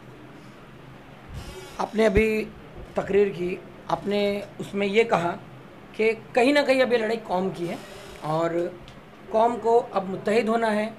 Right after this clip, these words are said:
आपने अच्छी अपीलें की। क्या मुमरा कलवा से, हमारे चैनल के माध्यम से आपकी क्या अपील है?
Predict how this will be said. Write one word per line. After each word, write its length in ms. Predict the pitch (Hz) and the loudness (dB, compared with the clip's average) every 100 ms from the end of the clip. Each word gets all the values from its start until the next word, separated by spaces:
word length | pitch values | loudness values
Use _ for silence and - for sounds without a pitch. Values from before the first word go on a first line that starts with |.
| - | -10
आपने 540 | 175 180 196 196 196 190 - - - - - | -10 -6 -4 -2 -2 -6 -12 -20 -20 -14 -12
अच्छी 240 | - 220 | -4 0
अपीलें 360 | 196 190 196 180 | 0 2 0 -2
की। 240 | 175 190 - - - - - - - - - - - - - - | -4 -10 -12 -16 -16 -16 -16 -18 -18 -20 -20 -20 -20 -20 -20 -2
क्या 160 | - 269 | 4 6
मुमरा 300 | 262 240 262 | 6 6 4
कलवा 280 | 262 233 240 | 4 2 4
से, 120 | 233 | 2
हमारे 320 | 175 196 226 | 0 2 2
चैनल 300 | 226 220 214 | 2 -2 -2
के 80 | 208 | -2
माध्यम 320 | 208 190 196 | -2 -2 -4
से 100 | 202 | -2
आपकी 200 | 196 - | -4 -4
क्या 140 | - 170 | -4 -4
अपील 200 | 156 139 | -4 -12
है? 320 | 131 - | -14 -16